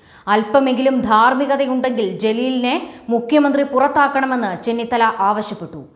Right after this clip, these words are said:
സർക്കാരിനെ ജനങ്ങൾ പുറത്താക്കുമെന്നും അദ്ദേഹം വ്യക്തമാക്കി.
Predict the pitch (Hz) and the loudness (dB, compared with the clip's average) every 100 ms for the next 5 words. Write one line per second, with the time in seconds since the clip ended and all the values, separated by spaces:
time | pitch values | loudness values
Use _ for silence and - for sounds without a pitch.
0 | _ - - 226 208 226 226 226 247 233 | _ -20 -4 0 2 4 4 4 -2 -2
1 | 226 240 254 262 269 247 262 269 262 269 | -2 -2 -2 -2 -2 -2 2 2 2 0
2 | 247 240 185 - - - 214 233 233 226 | -2 -2 -4 -10 -10 -4 -2 -2 -2 -4
3 | 220 226 175 160 165 | -2 -4 -4 -6 -10